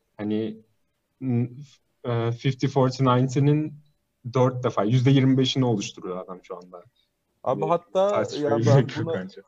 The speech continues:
Speaker 2: e, diğer arkadaşlar da söylesinler fikirlerini. Ben matematiksel olarak neden Steve Nash dediğimi açıklayacağım Onurcan'dan cesaret alarak.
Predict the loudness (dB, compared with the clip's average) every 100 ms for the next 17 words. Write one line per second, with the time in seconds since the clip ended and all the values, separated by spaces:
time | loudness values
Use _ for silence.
0 | _ _ _ _ _ -8 -6 -4 0 2
1 | 4 2 0 -2 0 0 0 -2 -4 -4
2 | -6 -8 -6 -4 -6 _ -10 -4 -4 -4
3 | -2 -4 -2 -4 -2 -6 -6 -8 -2 0
4 | 4 2 2 -2 0 0 -2 -6 _ -18
5 | -10 -8 -6 -8 -10 -8 -6 -6 -6 -8
6 | _ -12 -10 -8 -8 -8 -6 -6 -6 -6
7 | -8 -8 -10 -8 -8 -8 -10 -12 -12